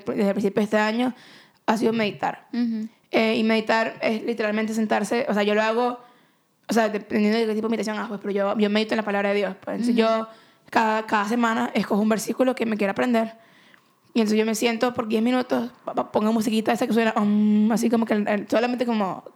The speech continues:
Speaker 1: binaural beats en el, en el background,
Speaker 2: Ajá.
Speaker 1: y me pongo así a, a repetir ese versículo en mi mente, una y otra vez, una y otra vez, y como dejar que Dios me hable, pero también como que solamente be still, como tipo me
Speaker 2: Ujú.
Speaker 1: tomo diez minutos para intencionalmente solo sentarme a hacer.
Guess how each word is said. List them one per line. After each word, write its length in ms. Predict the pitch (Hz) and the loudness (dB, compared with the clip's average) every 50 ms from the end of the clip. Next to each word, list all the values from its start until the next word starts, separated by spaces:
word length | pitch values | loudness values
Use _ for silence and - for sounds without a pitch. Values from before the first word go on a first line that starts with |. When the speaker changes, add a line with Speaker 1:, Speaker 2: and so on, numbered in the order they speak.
| - - | -14 -4
Speaker 1:
binaural 460 | - 240 226 220 220 220 233 233 226 - - - | -2 0 2 2 2 2 2 0 -2 -6 -8 -2
beats 200 | - 254 226 - | -2 -2 -2 -2
en 80 | 247 214 | -4 -4
el, 160 | 196 208 208 - | -2 -4 -2 -2
en 100 | 208 208 | 0 0
el 60 | 214 | 2
background, 440 | 214 240 233 226 226 220 226 254 233 - 233 | 2 0 0 0 -2 -2 -2 -2 -2 0 0
Speaker 2:
Ajá. 240 | 233 226 220 214 - - - - _ | 2 2 0 0 -4 -8 -18 -14 _
Speaker 1:
y 100 | - 269 | 0 2
me 120 | 240 233 214 | 2 2 2
pongo 260 | 214 254 226 226 233 | 0 -2 0 0 0
así 360 | 233 - - 254 262 262 262 | 0 0 0 -2 -2 -2 -2
a, 280 | - 233 214 208 208 - | -2 -2 -2 0 -2 -4
a 220 | - - - 220 | -6 -4 -2 -2
repetir 280 | 214 214 214 220 208 233 | -2 -2 -4 -4 -4 -4
ese 80 | 202 240 | -2 -2
versículo 240 | 214 233 233 226 214 | -4 -2 -2 -2 -4
en 80 | 202 | -4
mi 40 | 196 190 | -4 -6
mente, 260 | 185 185 - - - - | -8 -10 -10 -14 -10 -6
una 200 | 208 220 226 220 | -4 -2 -2 -2
y 40 | |
otra 220 | 220 220 - 220 214 | -2 0 0 0 0
vez, 80 | 214 220 | 0 0
una 100 | 220 220 | -2 -4
y 20 | |
otra 180 | 214 214 220 226 | -2 -2 -2 -2
vez, 100 | 226 - | -2 -2
y 60 | 240 | -4
como 180 | - 226 220 214 | -2 -2 -2 -2
dejar 200 | 214 220 196 202 | 0 0 0 0
que 100 | - 220 | 0 0
Dios 140 | 214 208 202 | 0 0 0
me 120 | 202 214 220 | 0 0 0
hable, 260 | 233 262 294 330 311 - - - - - - - | 0 0 -2 -4 -6 -8 -16 -20 -20 -20 -14 -6
pero 100 | - 240 | -4 -2
también 280 | 233 220 220 220 220 233 | 0 0 0 0 -2 -2
como 180 | - 254 233 220 | 0 0 0 0
que 100 | - 214 | 0 -2
solamente 380 | 196 208 208 214 220 214 220 208 | -2 -2 0 0 0 0 0 0
be 120 | 208 202 | -2 -4
still, 300 | 202 - - 127 120 - - - | -6 -2 -2 -2 -2 -2 -4 -4
como 140 | - 233 247 | 0 4 4
tipo 120 | 247 - - | 4 6 4
me 80 | 214 214 | 4 4
Speaker 2:
Ujú. 60 | 214 | 4
Speaker 1:
tomo 100 | 208 214 | 2 2
diez 120 | 220 226 233 | 2 2 2
minutos 260 | 233 233 226 247 240 | 2 2 2 0 0
para 200 | - 240 220 214 214 | 2 2 0 2 -2
intencionalmente 800 | 208 214 208 208 202 202 202 202 214 233 240 240 294 294 285 - - - - _ _ _ _ - | -2 -2 -2 0 0 0 0 2 0 0 0 2 0 0 -2 -2 -12 -20 -20 _ _ _ _ -8
solo 120 | - 247 | -6 -2
sentarme 380 | 214 240 226 208 233 202 202 202 | -2 -2 0 0 0 0 0 -2
a 40 | 202 | -4
hacer. 260 | - - 240 - - | -2 -4 -6 -6 -8